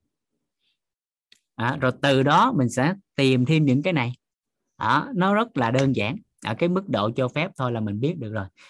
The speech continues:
Tại vì dựa vào cái vị trí cơ bản này nè, chúng ta sẽ biết được khi bất ổn sức khỏe của con người ở ngay cái vị trí đó là nó liên quan tới cái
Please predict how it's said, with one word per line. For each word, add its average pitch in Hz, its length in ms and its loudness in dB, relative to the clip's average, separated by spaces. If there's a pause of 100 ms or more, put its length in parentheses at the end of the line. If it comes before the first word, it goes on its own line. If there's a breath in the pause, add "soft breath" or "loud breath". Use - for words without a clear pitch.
Tại 120 120 -2
vì 131 180 0
dựa 117 300 0
vào 117 100 0
cái 190 200 -2
vị 117 220 0
trí 214 260 2
cơ 156 160 4
bản 190 240 -2
này 175 100 0
nè, 110 140 0 (300)
chúng 190 120 2
ta 170 120 2
sẽ 127 160 -2
biết 233 240 -2
được 120 220 0
khi 147 140 0
bất 202 160 -2
ổn 113 220 -2
sức 226 200 -6
khỏe 113 180 -4
của 170 140 -4
con 151 240 -2
người 117 200 2
ở 107 140 -2
ngay 180 280 0
cái 202 80 2
vị 113 220 -2
trí 175 120 2
đó 190 260 0 (100)
là 110 120 -2
nó 131 100 0
liên 151 340 2
quan 131 240 -2
tới 160 160 -2
cái 180 100 -4